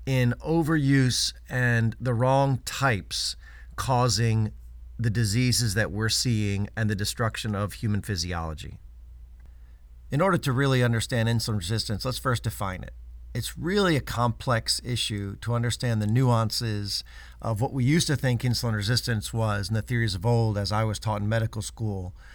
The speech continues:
versus what we look at today in the most cutting edge of the scientific literature that's coming out there.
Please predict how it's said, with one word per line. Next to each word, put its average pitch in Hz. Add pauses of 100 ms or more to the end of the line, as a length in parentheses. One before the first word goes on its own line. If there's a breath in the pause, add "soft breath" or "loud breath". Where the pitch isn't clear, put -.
(360 loud breath)
versus 123
what 131
we 135
look 135
at 123
today 113 (260)
in 120
the 117
most 117
cutting 123
edge 113
of 98
the 101
scientific 113
literature 113
that's 98
coming 101
out 104
there. -